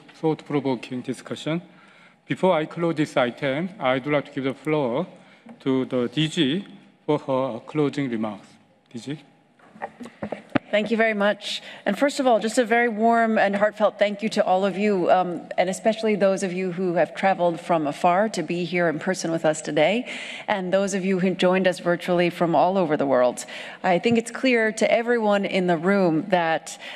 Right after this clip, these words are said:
Speaker 2: um, the scale and the severity of climate change is one that simply cannot be ignored, and the impact of climate in terms of the displacement, particularly of vulnerable communities, is one that should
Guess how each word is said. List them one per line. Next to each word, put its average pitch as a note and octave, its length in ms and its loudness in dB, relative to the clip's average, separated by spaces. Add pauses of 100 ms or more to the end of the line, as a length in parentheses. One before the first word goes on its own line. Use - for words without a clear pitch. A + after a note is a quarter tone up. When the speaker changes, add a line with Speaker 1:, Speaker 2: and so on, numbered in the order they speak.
(100)
Speaker 2:
um, E3 260 -2
the F#3+ 80 0
scale G3+ 420 2
and F#3 120 0
the F3+ 60 -2
severity F3+ 720 0
of E3+ 220 0
climate F#3 460 -2
change D#3 480 0
is F3 200 -2
one F#3 200 2
that E3+ 180 2
simply F#3+ 520 -2
cannot F3 540 -2
be D#3 160 -2
ignored, D3+ 580 0 (340)
and G3 180 0
the G3 160 -8
impact A3+ 540 2
of E3+ 160 -2
climate F3 500 0 (300)
in F#3 100 0
terms G3+ 300 0
of E3 100 2
the E3 80 -2
displacement, F#3 960 0
particularly C4 920 0
of E3 260 -2
vulnerable F#3+ 500 2
communities, E3+ 640 -2 (380)
is G3 200 2
one G3+ 440 2
that F#3 240 2
should E3+ 400 -2